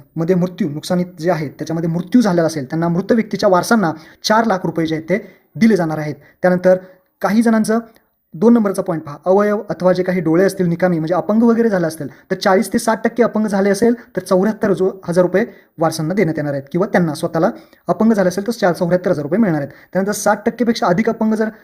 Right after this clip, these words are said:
झाला असेल तर अडीच लाख रुपये इथे मिळणार आहेत. त्यानंतर तिसरा पॉइंट, जखमी व्यक्ती इस्पितळात दाखल झाला असेल, एखादा व्यक्ती जखमी असेल आणि तो हॉस्पिटलमध्ये दाखल झाला असेल तर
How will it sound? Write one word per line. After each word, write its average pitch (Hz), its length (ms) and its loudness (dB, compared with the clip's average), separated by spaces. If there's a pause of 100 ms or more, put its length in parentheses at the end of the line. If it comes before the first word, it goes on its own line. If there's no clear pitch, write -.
(220)
झाला 190 180 4
असेल 165 300 0
तर 208 80 0 (340)
अडीच 220 240 0
लाख 170 200 0
रुपये 185 220 -2 (120)
इथे 180 220 -2 (240)
मिळणार 170 240 0
आहेत. 139 160 -8 (260)
त्यानंतर 185 300 -2
तिसरा 220 200 2
पॉइंट, 226 220 2 (200)
जखमी 226 380 2
व्यक्ती 233 400 0 (640)
इस्पितळात 220 440 2
दाखल 185 280 0
झाला 175 180 0
असेल, 156 180 -4
एखादा 165 260 -4
व्यक्ती 170 240 -6
जखमी 180 280 -4
असेल 196 200 0
आणि 180 120 0
तो 185 100 -2
हॉस्पिटलमध्ये 196 460 0
दाखल 180 200 2
झाला 175 160 2
असेल 165 220 -4
तर 226 80 2